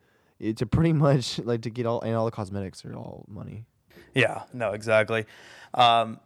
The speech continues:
Speaker 2: this game originally came on the PlayStation three, the Xbox three sixty, and the Wii U. Um, later was ported to P S four,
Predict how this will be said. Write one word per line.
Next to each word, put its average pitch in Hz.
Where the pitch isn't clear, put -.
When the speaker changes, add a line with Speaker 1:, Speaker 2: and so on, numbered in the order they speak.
Speaker 2:
this 147
game 160
originally 151
came 143
on 123
the 113
PlayStation 117
three, 143
the 127
Xbox 104
three 98
sixty, 127
and 110
the 98
Wii 101
U. 113
Um, 95
later 131
was 117
ported 113
to 110
P 120
S 110
four, 101